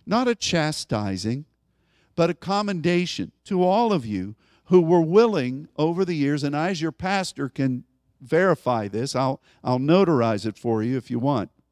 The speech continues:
um, that you were willing to step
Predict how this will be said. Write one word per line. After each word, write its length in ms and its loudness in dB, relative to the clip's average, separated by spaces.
um, 460 -2
that 160 2
you 240 2
were 140 2
willing 480 4
to 160 -2
step 440 2